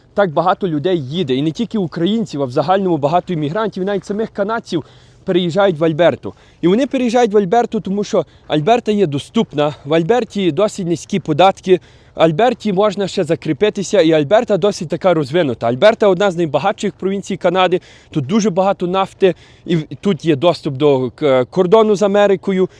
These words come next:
тут є близький доступ до Британської Колумбії, в яку ви можете так само їздити, відпочивати, там просто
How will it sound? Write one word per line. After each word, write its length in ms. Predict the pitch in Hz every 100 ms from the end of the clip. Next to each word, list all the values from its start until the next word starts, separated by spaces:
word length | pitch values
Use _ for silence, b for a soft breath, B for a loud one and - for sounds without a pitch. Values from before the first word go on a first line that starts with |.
| b _
тут 200 | 240 196
є 80 | 185
близький 500 | 170 208 - 208 160
доступ 380 | 175 170 175
до 120 | 139 147
Британської 560 | 151 185 185 151 170
Колумбії, 540 | - 208 240 202 214 202
в 20 |
яку 240 | 185 220
ви 120 | 202
можете 320 | 190 202 - 202
так 180 | 185
само 260 | - 196 190
їздити, 380 | 180 190 185 185
відпочивати, 580 | 160 180 - 190 185 175
там 160 | 165
просто 380 | - 202 - 180